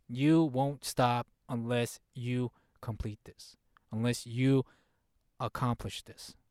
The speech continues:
This is your mission, this is your goal, and you set out to accomplish it.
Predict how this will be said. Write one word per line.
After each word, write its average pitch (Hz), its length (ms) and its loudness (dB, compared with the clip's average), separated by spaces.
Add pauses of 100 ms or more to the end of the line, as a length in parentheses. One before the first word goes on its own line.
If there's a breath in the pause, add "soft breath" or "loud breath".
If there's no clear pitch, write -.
(720)
This 123 220 -2
is 123 140 -4
your 135 180 2
mission, 131 420 -2
this 117 180 -6
is 110 140 -6
your 120 180 0
goal, 120 380 -2 (320 soft breath)
and 117 220 -2
you 123 320 0 (200)
set 113 300 -4
out 110 180 -6 (220)
to - 120 -12
accomplish 98 460 -14
it. - 120 -20